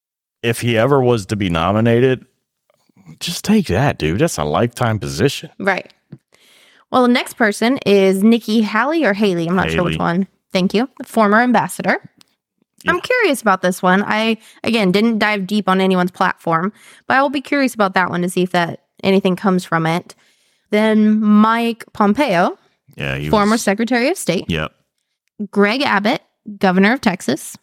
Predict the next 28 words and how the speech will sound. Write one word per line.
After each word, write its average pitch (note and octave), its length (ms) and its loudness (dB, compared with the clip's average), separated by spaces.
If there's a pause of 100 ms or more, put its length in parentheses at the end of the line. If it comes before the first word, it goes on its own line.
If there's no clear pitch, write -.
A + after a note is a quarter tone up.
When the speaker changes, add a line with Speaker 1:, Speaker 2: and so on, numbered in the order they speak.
(580)
Speaker 2:
Rick A#3 240 -2
Scott, G3 420 0 (260)
senator F#3 520 2
of F3+ 100 -2
Florida. D4+ 500 2 (480)
And C4 200 2
Tim A#3+ 200 2
Cotton, G3+ 420 2
senator F3 420 0
of E3+ 280 -4
Arkansas. F3 520 -2 (220)
Speaker 1:
Tom B2+ 320 -2
Cotton F#3+ 300 2
or D#3 100 2
Tim G#2+ 280 -2
Cotton? C#2+ 380 -8 (460)
Speaker 2:
I F#2+ 180 0
have C#4 160 0
Tom F#3 240 -2
Cotton, F#3+ 340 -2
but F#3 120 -6
maybe G3 240 2
I'm F#3+ 140 0
wrong. F#3+ 260 -4
Speaker 1:
No, D3+ 140 2
it's G2 100 -6
Tom E2+ 320 -4
Cotton. D#2 360 -10